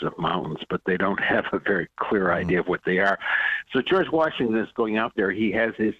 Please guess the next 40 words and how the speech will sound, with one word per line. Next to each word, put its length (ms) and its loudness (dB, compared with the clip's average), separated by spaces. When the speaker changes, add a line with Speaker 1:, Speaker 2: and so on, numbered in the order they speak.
Speaker 1:
surveying 640 0
instruments. 560 0
He's 220 0
a 60 0
person 420 -2
who 140 0
knows 360 0
how 120 0
to 100 -2
survey. 420 0
He's 180 0
a 60 0
person 480 0
who 160 2
knows 400 0
how 180 0
to 80 -2
get 240 -2
along 540 2
in 100 0
the 100 0
woods. 420 2
He's 180 0
a 80 0
person 400 0
who 140 2
knows 320 2
how 180 2
to 120 -2
get 160 0
along 480 2
with 200 0
the 240 -6
Indians 440 2
that 140 0
he 160 2
encounters 640 0
on 200 0
the 100 -2
way. 340 0